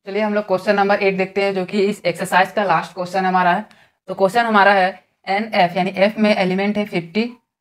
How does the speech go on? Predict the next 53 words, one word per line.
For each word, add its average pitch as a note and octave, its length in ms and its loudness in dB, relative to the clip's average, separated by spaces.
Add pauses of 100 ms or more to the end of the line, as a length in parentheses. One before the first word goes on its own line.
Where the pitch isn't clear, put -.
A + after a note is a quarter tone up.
(120)
एस F#3+ 260 -4
में G#3 180 4
total G3 300 0
element G3+ 360 0
है F#3+ 80 -4
ट्वेंटी F#3 380 0
और F#3 320 4
एन F3+ 340 2
एस G3+ 220 0
intersection F3 720 -2
एफ F3 220 2
में F#3 120 2
है F3+ 160 2 (140)
टेन। G3 260 -2 (320)
हम F#3 100 -4
लोग A3 80 -2
को A3+ 60 -10
find G#3 260 2
करना G3+ 220 0
है G#3+ 180 -2
S G#3 280 -2
union F3 460 -2
एफ F3+ 220 -4
में F3+ 140 -4
कितना F3 260 -6
element E3+ 380 -4
होगा। C3 260 -8 (380)
तो F#3 40 -8
चलिए G3+ 220 0
इसे A3 120 -2
हम G#3 100 0
लोग G#3+ 100 -2
solve F#3 180 2
करते G3 260 -2
हैं। G3+ 120 -6 (1300)
तो F3 40 -10
इसका G#3+ 180 -2
solution G#3 380 0
हम G#3+ 100 2
लोग G#3 100 0
लिख G#3 100 0
सकते G#3 260 -6
हैं, F3+ 220 -8 (320)
N G3+ 320 -4 (120)
S F#3+ 360 -6
union F3 560 -4
F E3 560 -8
equal F#3 260 -4
to, F#3+ 40 -8
इसका F#3 180 -6
formula F3+ 320 -2
क्या G3+ 140 -2
होगा? G3+ 180 0